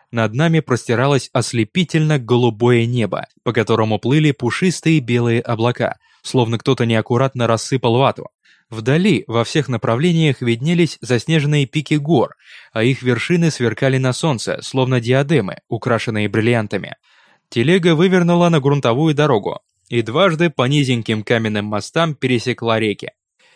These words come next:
Реки, чистые и быстрые, несли свои воды по каменистым руслам, отражая небо и деревья. Казалось, что природа здесь не тронута, красиво, величественно и первозданно.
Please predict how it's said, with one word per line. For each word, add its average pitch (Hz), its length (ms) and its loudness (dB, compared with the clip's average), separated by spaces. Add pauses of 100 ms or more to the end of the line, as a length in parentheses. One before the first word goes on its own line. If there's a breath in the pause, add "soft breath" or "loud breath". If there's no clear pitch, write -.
(160 soft breath)
Реки, 127 500 0
чистые 117 520 -2
и 113 160 -4
быстрые, 110 640 -2
несли 120 420 -2
свои 147 300 2
воды 170 320 2
по 143 160 -2
каменистым 135 600 -2
руслам, 143 520 -2
отражая 107 600 0
небо 147 440 0 (180 soft breath)
и 170 160 0
деревья. 117 560 0 (460)
Казалось, 180 460 2
что - 220 -2
природа 170 600 2
здесь 131 360 -2
не 160 140 2
тронута, 107 600 0 (120)
красиво, 113 680 0
величественно 113 920 -2 (120)
и 113 80 -2
первозданно. 110 880 0